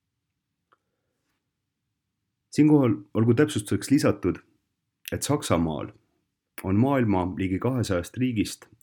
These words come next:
U S A järel suuruselt teised monetaarkulla varud. Kolme tuhande kolmesaja tonnini ulatuvad väärismetalli reservid ei ole aga pärast teist maailmasõda sakslaste endi valduses,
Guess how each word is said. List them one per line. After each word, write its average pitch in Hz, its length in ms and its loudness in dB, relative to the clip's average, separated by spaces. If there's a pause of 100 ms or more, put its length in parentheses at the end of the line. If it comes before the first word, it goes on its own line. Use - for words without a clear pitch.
(120)
U 95 160 0
S - 160 -6
A 127 160 -2
järel 87 280 -2
suuruselt 107 600 -2
teised 113 480 0
monetaarkulla 80 840 -6
varud. 80 380 -8 (1800)
Kolme 135 220 6
tuhande 110 240 4
kolmesaja 110 380 2
tonnini 107 360 2
ulatuvad 98 420 -2
väärismetalli 90 760 -2
reservid 110 500 -2 (680)
ei 107 100 2
ole 120 140 4
aga 98 140 0
pärast 98 300 -2
teist 123 280 -4
maailmasõda 82 580 -2
sakslaste 107 520 -6
endi 87 320 2
valduses, 76 640 -10